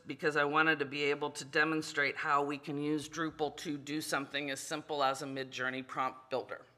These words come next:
So, for those of you not in the session yesterday, we talked about, we used two different technologies using this solution.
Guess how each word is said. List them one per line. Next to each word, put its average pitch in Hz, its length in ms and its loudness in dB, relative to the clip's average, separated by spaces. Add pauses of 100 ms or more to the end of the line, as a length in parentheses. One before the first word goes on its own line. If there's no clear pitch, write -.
(920)
So, 147 500 8 (1600)
for 156 120 6
those 190 220 10
of 233 80 0
you 220 120 -2
not 165 240 8
in 160 80 4
the 156 60 0
session 160 440 6
yesterday, 147 480 4
we 143 160 0
talked 147 380 6
about, 139 540 6 (1000)
we 175 140 4
used 160 680 4 (760)
two 254 220 0
different 170 320 4
technologies 147 960 2 (220)
using 147 560 -2
this 143 480 -2
solution. - 600 -4